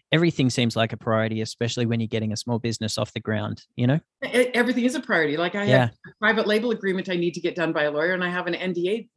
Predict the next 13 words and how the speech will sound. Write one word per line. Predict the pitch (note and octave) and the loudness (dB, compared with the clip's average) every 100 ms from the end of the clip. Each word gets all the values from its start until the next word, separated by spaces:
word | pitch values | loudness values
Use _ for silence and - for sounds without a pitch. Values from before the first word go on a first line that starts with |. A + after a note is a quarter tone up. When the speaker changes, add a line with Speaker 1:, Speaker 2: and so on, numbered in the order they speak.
| - | -8
Speaker 2:
two | G#3+ | -2
N | F#3 | -2
D | F3+ G3 | 0 -2
As | A3+ | 0
I | D#3+ | 0
need | C3+ | -2
to | B2 | -2
get | A#2 A2+ | -6 -8
out. | G2+ E2+ _ - | -10 -16 _ -4
Speaker 1:
Yeah. | A#2 A2 - | -2 -2 -2
Speaker 2:
But, | A3+ - - - | -4 -4 -12 -2
you | |
know, | F#3+ | 2